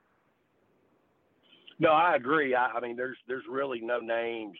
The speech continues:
that are, you know, circulating around right now as far as additions, uh, hi-, high school additions, um, that to sign in, in February for, for the, um, you know, the last couple spots in this class. Um, like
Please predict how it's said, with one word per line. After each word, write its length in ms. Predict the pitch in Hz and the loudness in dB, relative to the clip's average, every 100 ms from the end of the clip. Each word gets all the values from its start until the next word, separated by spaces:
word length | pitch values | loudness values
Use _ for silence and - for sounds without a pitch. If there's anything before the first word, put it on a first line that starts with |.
| - | -16
that 140 | 92 | -10
are, 220 | 92 82 - _ _ _ _ _ _ - | -8 -10 -12 _ _ _ _ _ _ -8
you 100 | 107 | -6
know, 100 | 92 - | -6 -2
circulating 600 | 120 113 117 107 104 101 | -2 -2 -2 0 -2 -2
around 340 | 101 95 110 98 | -4 -2 -2 -4
right 240 | 90 90 - | -8 -8 -8
now 260 | 92 90 | -6 -6
as 80 | 87 - | -8 -10
far 220 | 98 95 | -8 -6
as 80 | 90 87 | -8 -10
additions, 580 | 87 104 101 92 87 - - - - 90 | -6 -6 -6 -10 -14 -16 -20 -20 -18 -14
uh, 60 | |
hi-, 280 | 85 92 - | -8 -6 -2
high 200 | 107 120 - | 0 0 -2
school 220 | 113 101 | -8 -6
additions, 580 | 90 101 101 - 95 87 - _ _ _ _ _ - | -6 -4 -4 -6 -10 -12 -16 _ _ _ _ _ -12
um, 360 | 98 95 92 92 | -6 -4 -4 -6
that 140 | 95 | -10
to 100 | 85 87 | -12 -4
sign 320 | 110 104 98 | 0 0 0
in, 160 | 92 90 90 | -6 -10 -12
in 140 | 87 - | -12 -2
February 720 | 101 95 95 87 85 85 - | -2 0 -4 -4 -4 -6 -10
for, 160 | 90 85 - | -12 -14 -12
for 160 | 90 85 | -10 -8
the, 260 | 82 80 - _ 87 | -8 -8 -12 _ -18
um, 340 | 85 82 78 _ _ _ _ _ _ _ | -14 -16 -18 _ _ _ _ _ _ _
you 60 | 107 | -4
know, 80 | 95 | -2
the 80 | 92 | 2
last 320 | 101 98 - | 2 2 -2
couple 240 | 104 92 - | -6 -6 -8
spots 300 | 101 95 92 | -4 -4 -4
in 80 | 92 | -8
this 140 | 87 - | -10 -8
class. 440 | - 98 98 98 - - _ _ _ _ _ - | -4 -2 0 -4 -6 -16 _ _ _ _ _ -10
Um, 420 | 92 90 87 87 - - | -4 -4 -4 -8 -14 -6
like 160 | 104 104 | -2 -2